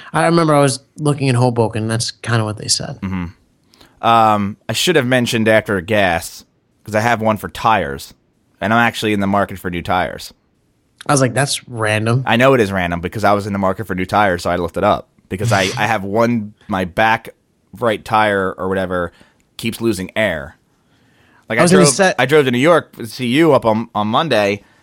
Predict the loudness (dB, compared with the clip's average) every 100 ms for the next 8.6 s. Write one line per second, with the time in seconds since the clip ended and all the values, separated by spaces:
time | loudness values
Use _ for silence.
0 | _ -2 0 2 0 0 4 6 6 6
1 | 4 2 _ _ _ _ _ -4 -2 -2
2 | -2 0 2 0 2 2 0 -2 -6 -12
3 | -18 -14 -14 -16 _ _ -8 -6 -4 -2
4 | -2 -4 -6 -6 -4 -2 -4 -4 -4 -4
5 | -2 -4 -4 -6 -6 -6 -6 -8 -8 -6
6 | -6 -2 -4 -4 -12 -2 0 2 0 -2
7 | -2 -4 -6 -4 0 0 2 0 2 0
8 | 2 2 4 2 -2 -6